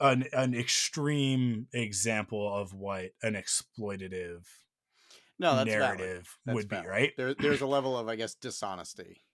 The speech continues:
Speaker 2: in it.
Speaker 1: Yeah.
Speaker 2: Okay.
Speaker 1: Yeah, exactly. Exactly. So, um, whereas what I, what I should do and what I try and do with Thunderquack, uh, is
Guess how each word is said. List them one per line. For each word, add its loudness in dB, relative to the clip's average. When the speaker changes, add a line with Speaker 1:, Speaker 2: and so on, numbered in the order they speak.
Speaker 2:
in -12
it. -16
Speaker 1:
Yeah. 0
Speaker 2:
Okay. -12
Speaker 1:
Yeah, 4
exactly. -2
Exactly. -6
So, 2
um, 6
whereas 12
what 10
I, 6
what 6
I 6
should 10
do -6
and -2
what 0
I 4
try -2
and 0
do -6
with -10
Thunderquack, -4
uh, -8
is -2